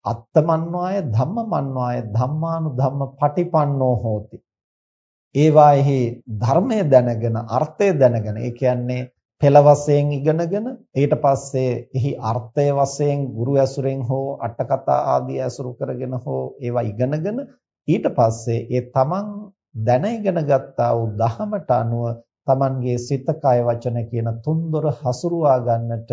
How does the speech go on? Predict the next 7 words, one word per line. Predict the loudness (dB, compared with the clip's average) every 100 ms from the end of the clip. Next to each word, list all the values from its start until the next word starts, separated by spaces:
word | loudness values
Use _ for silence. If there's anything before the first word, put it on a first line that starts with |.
| -4
සංවර | -4 -4 -4 -4 -4 -4
කර | -2 -2
ගන්නට | -2 -2 -2 -4
ඒ | -4
තැනැත්තා | -4 -6 -6 -4 -2 -2
උත්සාහවත් | -4 -8 -6 -4 -4 -8 -14
වෙනවා. | -20 -20